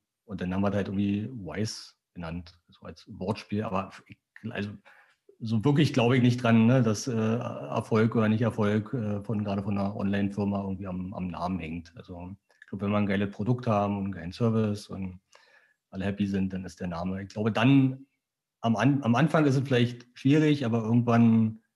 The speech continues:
hilft's denn, ja, wie so ein Medimops. Irgendwann ist es denn, oder wie, äh, Modern Talking.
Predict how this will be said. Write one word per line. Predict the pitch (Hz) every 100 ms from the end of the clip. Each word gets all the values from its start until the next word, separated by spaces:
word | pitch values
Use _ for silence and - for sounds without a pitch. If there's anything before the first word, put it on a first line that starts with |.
| _ _ _ _ _ _ _ _ _ _ _ -
hilft's | 107 113 -
denn, | 92 90 90 104
ja, | 98
wie | 107
so | 110
ein | 104 113
Medimops. | 98 107 101 87 - -
Irgendwann | 107 101 110
ist | 104
es | 107
denn, | - 104 107
oder | 98 95 98 101 101
wie, | 107 110 113
äh, | 120 123 117 117 - _ 123 - 123 123 135 _ _ _ _ _ -
Modern | 113 120 120
Talking. | 113 120 117 95 92